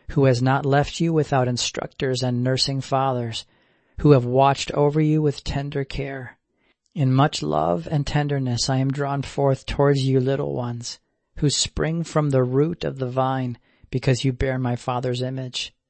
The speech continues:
Long have I waited to write to you, and lately I had an opening of you, which caused me to visit you with this epistle. For you have oftentimes been in my remembrance,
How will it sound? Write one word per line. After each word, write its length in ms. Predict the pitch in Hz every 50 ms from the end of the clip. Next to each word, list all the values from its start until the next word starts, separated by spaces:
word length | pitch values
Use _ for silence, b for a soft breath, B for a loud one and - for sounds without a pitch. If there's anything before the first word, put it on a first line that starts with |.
| _ _ _ _ _ _ _ _ _ -
Long 480 | 139 131 139 135 139 147 151 156 156 147
have 220 | 131 147 143 143
I 120 | 135 139
waited 440 | 139 135 135 135 143 139 135 131 - -
to 120 | - 131
write 300 | 123 127 123 131 131 -
to 120 | - 165
you, 240 | 160 151 139 135 123 - b b b -
and 180 | 135 135 131
lately 380 | 131 135 143 180 160 143 131 127
I 60 | 123
had 140 | 127 131 135
an 100 | 131 131
opening 420 | 135 143 143 - 135 127 127 131
of 180 | 135 143 139 135
you, 240 | 131 123 120 120 B B B B
which 220 | 151 143 135 -
caused 300 | - 143 139 147 147 -
me 140 | 156 156 156
to 140 | - 156 143
visit 340 | 139 147 160 160 160 165 147
you 160 | 135 127 123
with 180 | 127 123 -
this 180 | - 131 - -
epistle. 540 | 120 - - - - - - 123 123 - B B B B B B B B B B
For 140 | - - 143
you 140 | 143 147 147
have 120 | 139 131
oftentimes 720 | 147 156 175 - - 160 139 - - 131 127 127 127 123
been 220 | 123 127 139 139 139
in 100 | 139 139
my 120 | 131 127
remembrance, 800 | 123 127 127 127 131 135 143 143 139 131 131 131 131 - -